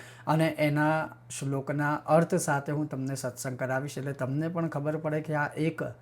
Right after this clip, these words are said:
શ્લોક માત્ર નથી. જ્યારે વાસ્તુ યજ્ઞ કરીએ છીએ તો ખાલી એ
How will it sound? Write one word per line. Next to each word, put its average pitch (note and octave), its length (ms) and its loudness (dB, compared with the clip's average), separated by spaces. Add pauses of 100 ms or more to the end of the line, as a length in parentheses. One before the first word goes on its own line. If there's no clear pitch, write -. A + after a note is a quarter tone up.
(380)
શ્લોક D#3+ 440 2
માત્ર D#3 400 2
નથી. C#3+ 480 -2
જ્યારે C3+ 220 -2
વાસ્તુ B2 380 -2
યજ્ઞ D3 360 0
કરીએ C#3 320 -2
છીએ C#3+ 160 -4
તો C#3 120 -6
ખાલી C#3+ 280 -2
એ C#3 200 -4